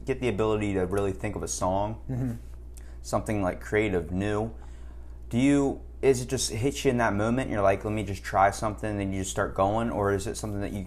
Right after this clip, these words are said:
Speaker 1: kinda toy with a little bit, where you're kinda, like, plucking a few notes here and there, just trying to, and then you kinda get this, like,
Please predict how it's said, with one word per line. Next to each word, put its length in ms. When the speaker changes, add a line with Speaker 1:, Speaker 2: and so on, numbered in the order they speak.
Speaker 1:
kinda 240
toy 320
with 220
a 20
little 240
bit, 240
where 100
you're 140
kinda, 260
like, 180
plucking 320
a 40
few 240
notes 360
here 260
and 140
there, 300
just 240
trying 300
to, 80
and 80
then 120
you 80
kinda 300
get 240
this, 220
like, 260